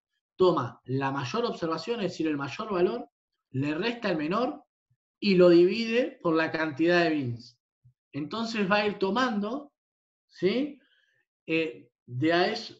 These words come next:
eso va a ser un rango, eso va a determinar un rango, y va a ir desde el mínimo más el rango es el primer bin. Desde el, desde el máximo del primer bin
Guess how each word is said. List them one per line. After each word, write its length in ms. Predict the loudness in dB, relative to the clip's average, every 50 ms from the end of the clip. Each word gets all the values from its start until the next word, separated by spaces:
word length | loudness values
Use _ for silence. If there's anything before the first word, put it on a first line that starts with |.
| -20 -20 -20 _
eso 380 | -6 -4 -4 -4 0 2 4 4
va 100 | 6 4
a 40 | 2
ser 240 | 2 -4 -6 -6
un 180 | -4 -4 -4 -2
rango, 580 | 0 2 2 2 0 0 0 0 0 0 0 -4
eso 220 | -6 -4 -2 0
va 120 | 0 2
a 20 | 2
determinar 460 | 2 0 0 -2 -2 -2 -2 0 0
un 120 | 0 0
rango, 540 | -2 -2 -2 -2 -2 -2 -4 -2 -4 -4 -8 _ -18 -20 _ _ -2
y 120 | 6 8 8
va 120 | 10 10
a 60 | 10 10
ir 240 | 8 6 4 -2 -4
desde 280 | 0 2 2 4 4
el 100 | 2 2
mínimo 580 | 2 0 0 2 0 0 2 4 2 2 2 -2 -2
más 260 | 2 2 4 4 4
el 100 | 2 2
rango 600 | 2 0 0 0 0 0 0 2 2 0 0 0 -2
es 180 | -2 -2 0 0
el 120 | 0 0
primer 420 | 0 -2 -2 0 0 0 0 0 0
bin. 320 | 0 -2 -2 -4 -6 -8 _ _ _ _ _ _ _ _ _ _
Desde 380 | -4 0 0 2 2 4 2 2
el, 300 | 2 2 0 -4 -8 _ _
desde 420 | -10 -6 -6 -4 -4 -4 -2 -2 0
el 220 | 0 0 0 0
máximo 640 | 2 2 2 2 0 -4 -10 -10 -8 -6 -6 -4 -2
del 180 | 0 0 0 0
primer 320 | 0 -2 -2 -2 -2 0
bin 320 | 0 0 0 -2 -4 -6